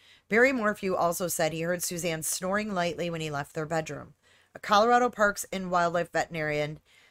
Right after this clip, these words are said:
told the court that if a person shot with a tranquilizer dart is on their back,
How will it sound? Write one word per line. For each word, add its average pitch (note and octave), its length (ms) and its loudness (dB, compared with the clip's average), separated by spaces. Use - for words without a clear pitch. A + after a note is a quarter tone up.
told B3 220 0
the D4 60 -2
court G3+ 360 0
that F#3 80 0
if F3+ 100 -2
a D#3+ 60 -4
person G3+ 360 -6
shot G3+ 240 -2
with F3 120 -4
a E3 40 -4
tranquilizer F3 840 -4
dart D#3+ 260 2
is D3+ 120 -6
on D3+ 120 -2
their C#3+ 120 -6
back, E3 500 -2